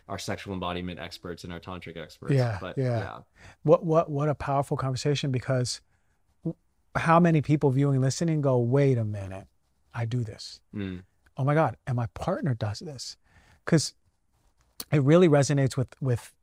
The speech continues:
Speaker 2: the, the man, right? Not feeling celebrated or, or feeling, like, controlled, and then shutting down and then just being in that feminine,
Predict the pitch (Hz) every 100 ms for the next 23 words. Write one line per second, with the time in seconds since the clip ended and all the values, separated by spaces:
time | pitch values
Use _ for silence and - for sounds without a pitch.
0 | - 135 143 - 131 123 135 165 127 98
1 | 101 _ _ _ _ _ - 131 139 143
2 | 127 - - 156 147 143 131 120 - _
3 | _ _ _ - 156 139 127 123 117 117
4 | 123 127 - 151 139 131 120 - - 131
5 | - 151 143 131 120 110 _ _ _ _
6 | _ _ 151 151 139 120 - - 160 156
7 | 156 131 135 180 131 135 - 139 135 131
8 | 123 127 - - 143 135 120 113 - 143
9 | 147 117 110